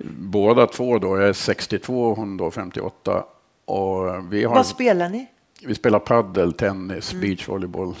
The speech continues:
Speaker 2: Mm.
Speaker 1: Åker en del. Jag åker fortfarande en hel del enduro. Ehm, att, att vi har kul, att vi har kul ihop och, eh, att man, ja, hon har, hennes idé har alltid varit,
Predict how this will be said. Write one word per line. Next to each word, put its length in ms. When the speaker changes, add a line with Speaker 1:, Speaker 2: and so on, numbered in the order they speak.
Speaker 2:
Mm. 180
Speaker 1:
Åker 320
en 140
del. 200
Jag 100
åker 200
fortfarande 420
en 20
hel 120
del 300
enduro. 500
Ehm, 1000
att, 300
att 100
vi 120
har 100
kul, 400
att 140
vi 60
har 200
kul 280
ihop 460
och, 440
eh, 420
att 140
man, 160
ja, 380
hon 300
har, 180
hennes 360
idé 160
har 80
alltid 460
varit, 340